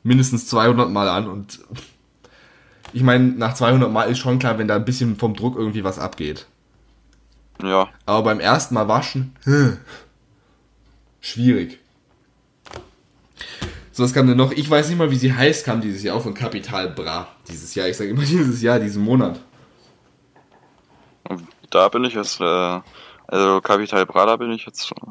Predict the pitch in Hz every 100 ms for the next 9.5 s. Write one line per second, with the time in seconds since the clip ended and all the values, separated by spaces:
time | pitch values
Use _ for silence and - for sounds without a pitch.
0 | - _ _ _ 139 117 151 - 143 170
1 | 170 175 - 95 98 82 87 _ _ _
2 | - 113 117 127 123 113 113 131 107 110
3 | 107 113 117 - 104 - 127 - - 127
4 | 101 - 101 - 123 135 127 123 110 107
5 | - 127 127 135 135 110 123 113 101 -
6 | - 107 101 92 98 98 71 67 78 -
7 | _ _ _ _ _ _ _ _ _ _
8 | _ _ _ _ _ _ _ _ - 98
9 | 151 - - 85